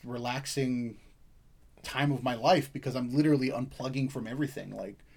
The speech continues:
I get to go to another state and just hang out with my family and not worry about work.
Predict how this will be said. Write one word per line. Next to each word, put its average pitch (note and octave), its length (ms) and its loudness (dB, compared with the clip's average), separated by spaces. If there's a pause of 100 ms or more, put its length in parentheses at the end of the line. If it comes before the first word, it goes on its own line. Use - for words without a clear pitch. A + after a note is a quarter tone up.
(360)
I C#3 100 0
get D#3 140 6
to D#3+ 60 4
go D#3 100 8
to D3+ 120 8
another C#3 220 4
state D3+ 400 2
and B2 100 -8
just A2+ 140 -10
hang C3+ 240 -2
out C#3 180 2
with C3+ 140 -4
my C3+ 120 0
family A#2+ 500 -6 (600)
and A2+ 640 -6 (360)
not B2 220 -4
worry C3+ 200 2
about C3+ 220 4
work. E3+ 280 -4